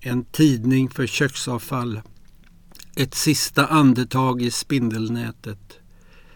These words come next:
Vid utgången började en man och en pojke montera ihop en fotografisk apparat. Valet sker i formalin till sista droppen, tänkte han.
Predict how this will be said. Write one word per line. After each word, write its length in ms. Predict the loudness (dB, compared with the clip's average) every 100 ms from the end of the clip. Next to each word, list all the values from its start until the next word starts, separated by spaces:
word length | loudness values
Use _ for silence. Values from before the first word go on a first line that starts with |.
| -20 -20 -20 -20 -20 -4
Vid 180 | -4 0
utgången 720 | 0 0 0 -2 0 0 0
började 480 | 2 0 0 -4 -4
en 120 | -2
man 480 | -2 -2 -4 -6 -8 -10
och 140 | -8
en 100 | -8
pojke 540 | -4 -4 -4 -6 -6 -6
montera 520 | -6 -6 -4 -4 -4
ihop 420 | -4 -8 -10 -8
en 260 | -6 -6 -6
fotografisk 1000 | -8 -8 -6 -6 -8 -12 -12 -12 -12 -14
apparat. 800 | -12 -8 -8 -10 -12 -18 -20 -20 -20 -20 -20 -20 -20 -20 _ _ _ -4
Valet 560 | -2 0 0 -2 -6
sker 440 | -12 -4 -2 0 -4
i 120 | -8
formalin 840 | -6 -6 -4 -2 -4 -4 -6 -8
till 280 | -8 -10 -8
sista 500 | -6 -4 -4 -6 -8
droppen, 580 | -8 -10 -12 -12 -10 -8
tänkte 400 | -10 -10 -8 -10
han. 300 | -10 -12